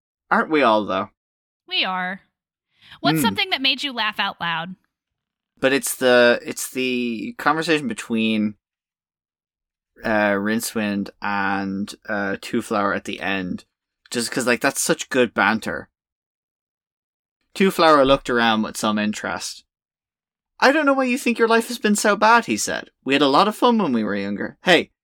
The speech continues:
Speaker 1: do you remember that time when we went over the edge of the world?" "Often," said Rincewind. "Usually around three A M.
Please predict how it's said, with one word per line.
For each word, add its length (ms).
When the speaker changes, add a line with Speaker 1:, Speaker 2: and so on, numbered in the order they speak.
Speaker 1:
do 80
you 40
remember 180
that 80
time 220
when 120
we 100
went 160
over 160
the 100
edge 140
of 60
the 80
world?" 420
"Often," 520
said 220
Rincewind. 420
"Usually 460
around 280
three 300
A 60
M. 420